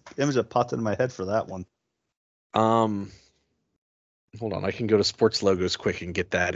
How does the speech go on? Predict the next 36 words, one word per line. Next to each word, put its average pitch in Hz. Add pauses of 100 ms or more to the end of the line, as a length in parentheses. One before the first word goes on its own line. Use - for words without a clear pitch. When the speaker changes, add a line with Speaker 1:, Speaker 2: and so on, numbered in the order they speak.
(120)
Speaker 2:
information 87
for 92
you. 82 (500)
Speaker 1:
Oh, 110
Speaker 2:
Um, 98
Speaker 1:
good 98
God. 90 (360)
Here 104
we 101
go. 87
<laughs> -
Speaker 2:
let's 101 (760)
Speaker 1:
Going 104
down 107
Speaker 2:
see -
Speaker 1:
the -
Speaker 2:
here. 104
Speaker 1:
rabbit 95
hole. 95 (840)
Speaker 2:
No, 277
I'm 143
not 151
going 123
down 113
the 98
rabbit 98
hole. 98
I'm 101
just, -
what, 123
what 151
were 151
the 127
team 123
names 101
here? 80